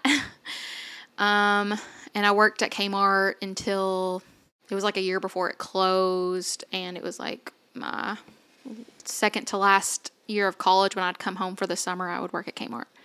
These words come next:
Um, and then in Nashville, I worked at Victoria's Secret, and then I had, like, internships. So I worked for, like, a publishing,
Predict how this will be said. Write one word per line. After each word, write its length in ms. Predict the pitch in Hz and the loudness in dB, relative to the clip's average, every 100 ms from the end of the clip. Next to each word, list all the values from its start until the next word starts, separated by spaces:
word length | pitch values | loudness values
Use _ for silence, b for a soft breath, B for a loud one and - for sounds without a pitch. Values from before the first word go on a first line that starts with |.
| B B B B B B - | B B B B B B 8
Um, 440 | 226 220 214 214 - - | 12 12 12 10 6 2
and 220 | 214 208 | 2 4
then 640 | 202 202 202 202 196 196 196 B - | 4 4 4 4 2 0 -4 B -8
in 160 | 202 190 | -4 4
Nashville, 720 | 214 226 - 220 214 208 208 | 6 6 4 4 6 6 6
I 100 | 196 | 6
worked 380 | 196 196 196 - - | 6 4 2 -4 -2
at 680 | 190 185 185 185 185 180 | 0 2 2 2 0 -2
Victoria's 500 | 214 185 - 196 190 - | -6 -10 -4 -4 -4 -2
Secret, 800 | 277 277 285 269 269 269 262 240 _ _ - | 0 4 8 10 10 8 4 -4 _ _ -2
and 240 | 196 196 | 0 0
then 720 | 196 202 202 202 196 196 196 - | 0 2 2 0 0 -2 -4 -2
I 140 | 190 | -2
had, 300 | 185 190 185 | 2 0 0
like, 200 | 196 185 | -6 -6
internships. 880 | 196 190 190 190 - - - - - - | -6 -4 -2 -2 -2 -4 -4 -10 -12 -10
So 140 | - | -4
I 40 | 185 | -2
worked 220 | 180 - - | -2 -6 -10
for, 120 | - 175 | -6 -6
like, 140 | 175 | -6
a 80 | 175 | -8
publishing, 580 | - 247 190 - 185 | -2 -2 -2 -2 -4